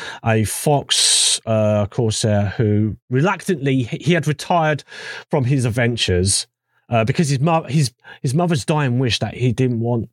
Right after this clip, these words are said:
to, you know, w-, wanted him to stop his adventures. But then there's some, something happens, and then he has to go on this, uh, last adventure. But he tries to,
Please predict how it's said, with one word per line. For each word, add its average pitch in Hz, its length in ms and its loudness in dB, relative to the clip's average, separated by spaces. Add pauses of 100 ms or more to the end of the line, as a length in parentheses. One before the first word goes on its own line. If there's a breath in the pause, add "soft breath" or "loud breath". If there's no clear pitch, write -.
to, 107 500 0 (160)
you 127 80 0
know, 117 80 4
w-, 120 280 0
wanted 139 720 0 (140)
him 117 420 2
to - 180 -2
stop - 500 -2 (180 loud breath)
his 120 120 0
adventures. 123 480 0
But 139 180 -2
then 143 300 2 (1300 loud breath)
there's 165 320 0
some, 160 400 0
something 180 280 0
happens, 120 560 0
and 127 100 2
then 127 120 0
he 123 140 0
has 131 160 0
to 135 100 0
go 120 160 2
on 117 80 2
this, 113 300 0
uh, 123 80 0
last 120 360 2
adventure. 113 380 2
But 117 140 0
he 123 180 2
tries 143 380 0
to, 117 280 0